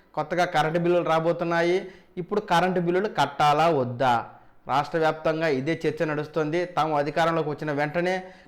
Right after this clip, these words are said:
కరెంటు బిల్లులను మాఫీ చేస్తామని, రెండు వందల యూనిట్ల వరకు ఉచిత కరెంటు అందిస్తామని కాంగ్రెస్ పార్టీ హామీ ఇచ్చిన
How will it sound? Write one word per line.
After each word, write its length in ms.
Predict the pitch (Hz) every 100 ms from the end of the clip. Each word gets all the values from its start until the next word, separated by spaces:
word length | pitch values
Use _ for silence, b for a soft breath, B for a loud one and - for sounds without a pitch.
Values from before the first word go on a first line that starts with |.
| -
కరెంటు 240 | 151 165
బిల్లులను 460 | 160 170 170 160 139
మాఫీ 320 | 131 156 170 170
చేస్తామని, 580 | 160 156 170 160 165 185 B B
రెండు 200 | 143 156
వందల 420 | 156 156 147 151
యూనిట్ల 360 | 147 165 175 170
వరకు 460 | 160 151 147 135 - B -
ఉచిత 180 | 151 170
కరెంటు 360 | 170 170 165
అందిస్తామని 680 | 156 151 170 170 175 165 175 226 - B -
కాంగ్రెస్ 360 | 143 175 175 175
పార్టీ 160 | 165
హామీ 280 | 143 156 175
ఇచ్చిన 420 | 170 175 165 143